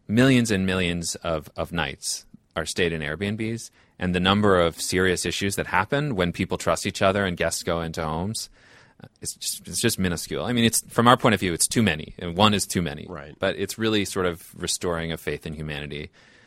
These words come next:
Speaker 1: And I, I, I appreciate that we are constantly on the lookout for doing research that can facilitate that, like,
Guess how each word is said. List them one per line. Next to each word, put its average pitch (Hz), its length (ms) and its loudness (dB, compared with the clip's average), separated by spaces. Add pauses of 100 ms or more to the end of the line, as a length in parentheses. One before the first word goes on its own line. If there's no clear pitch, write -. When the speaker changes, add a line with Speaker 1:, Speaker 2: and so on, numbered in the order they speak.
(160)
Speaker 1:
And 90 140 -2
I, 85 140 -2 (120)
I, 92 220 0
I 95 100 2
appreciate 90 480 -2
that 82 140 -2
we 85 220 -4
are 80 120 -2 (140)
constantly 92 440 -4
on 80 100 -6
the 78 80 -8
lookout 78 460 -2 (220)
for - 140 -10
doing 80 240 -6
research 80 460 -6
that 69 140 -8
can 76 140 -10
facilitate - 640 -12
that, - 260 -10
like, 50 180 -14